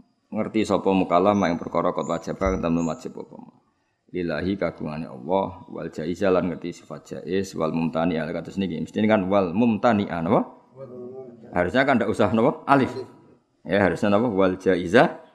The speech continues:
wal mumtani lan barang sing dilarang. Wa mislu dalan iku sepadane iki liruslihi fastami'a mongko ngrungokno sira. Sing fastami napa? Fastami.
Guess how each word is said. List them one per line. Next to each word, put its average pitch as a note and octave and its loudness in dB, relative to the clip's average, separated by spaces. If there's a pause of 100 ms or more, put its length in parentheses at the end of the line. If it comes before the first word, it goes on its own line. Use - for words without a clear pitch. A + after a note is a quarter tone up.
(300)
wal A2 4
mumtani G#2+ 2
lan F2 2
barang G2 2
sing F#2 -2
dilarang. - 0
Wa E2 0
mislu F#2+ 0
dalan F2 4
iku E2 -10
sepadane E2 -2
iki E2+ -2
liruslihi E2 -4
fastami'a D#2+ 2
mongko F2+ 2
ngrungokno E2 2
sira. D2 -4
Sing A#2 2
fastami F#2 2
napa? A2+ 2 (720)
Fastami. F2+ 2